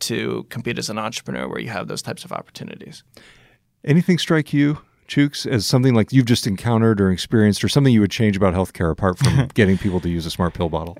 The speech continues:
Speaker 3: Y-, yeah, I think for me, I'll speak from a personal perspective. Um, I think it will be, it will have to do with drug pricing. There's so many people that really have no clue how drug pricing works in this country.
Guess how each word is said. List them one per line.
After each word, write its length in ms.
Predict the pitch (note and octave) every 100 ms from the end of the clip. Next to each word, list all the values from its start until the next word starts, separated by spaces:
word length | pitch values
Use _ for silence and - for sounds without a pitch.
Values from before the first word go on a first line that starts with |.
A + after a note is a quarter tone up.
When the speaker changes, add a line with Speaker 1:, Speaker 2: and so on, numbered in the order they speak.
| -
Speaker 3:
Y-, 60 |
yeah, 580 | D#3+ D#3+ D#3+ D#3+ D#3+ C#3 -
I 100 | E3+
think 180 | C4+
for 100 | C4
me, 140 | D#3+ D3
I'll 220 | C3+ C3+
speak 240 | - D#3+
from 200 | - C#3
a 80 | B2
personal 540 | A2+ B2+ A#2+ B2 A#2 A2+
perspective. 720 | A#2 G#2+ A2 A2 - A#2 A2+
Um, 320 | A#2 A2 G#2+ -
I 80 | B2
think 220 | F#3+ A3
it 40 |
will 140 | E3+ B2+
be, 320 | A2 A2+ G2+
it 40 |
will 80 | A#2+
have 180 | A#2 B2
to 80 | G#2+
do 80 |
with 100 | A2
drug 240 | G2 G#2 -
pricing. 400 | G2 G#2+ E3+ F#3+
There's 100 | -
so 80 | B2
many 160 | F3+ F#3
people 220 | F3+ D#3
that 220 | B2+ - -
really 360 | B2+ C3+ B2+ A#2
have 260 | A#2 B2 A#2
no 160 | A2+
clue 240 | - A#2 A2
how 260 | G#2+ G#2+
drug 260 | G#2 G#2+ G#2
pricing 320 | A2 G#2 G2+
works 240 | C#2+ G2
in 60 | G#2
this 140 | G2
country. 440 | - - - A2